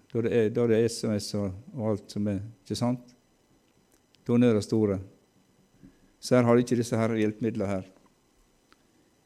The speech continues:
Men de begynte å bevege seg opp på taket, og de hadde vel sånn greie ved siden av huset at de kunne gå opp på taket den tiden. Peter gikk jo opp på taket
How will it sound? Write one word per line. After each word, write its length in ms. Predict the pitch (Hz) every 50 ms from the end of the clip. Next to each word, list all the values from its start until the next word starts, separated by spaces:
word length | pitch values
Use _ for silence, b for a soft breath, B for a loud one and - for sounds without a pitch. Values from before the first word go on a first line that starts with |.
| _ _ _ _ _
Men 140 | 113 104 107
de 60 | 110
begynte 240 | 120 120 117 110 101
å 100 | 101 101
bevege 320 | - 107 113 120 113 104 -
seg 140 | - 104
opp 80 | - 104
på 60 | 98 -
taket, 320 | 107 104 95 - - 95
og 80 | 95 92
de 100 | 104 95 -
hadde 220 | 117 117 123 117
vel 100 | 107 104
sånn 200 | - 113 107 104 - b b b b b b b b _
greie 300 | 110 107 110 120 120 113
ved 120 | 107 101 -
siden 280 | - 107 110 117 113 101
av 80 | 101 107 98 120 - - 120
huset 280 | 117 110 - - 101
at 120 | 90 - 123
de 80 | 107 -
kunne 180 | 110 104 104 104
gå 80 | 117
opp 160 | 110 101 - 101
på 60 | -
taket 320 | - 107 101 101 - 101 104
den 80 | 98 -
tiden. 300 | 104 98 92 87 - b b b b b b b _ b b b b b b b b b b _
Peter 320 | - 117 107 - 107 104
gikk 180 | 113 110 110 -
jo 80 | 107 107
opp 80 | -
på 60 | 98 -
taket 400 | 110 101 95 - - 101 90 87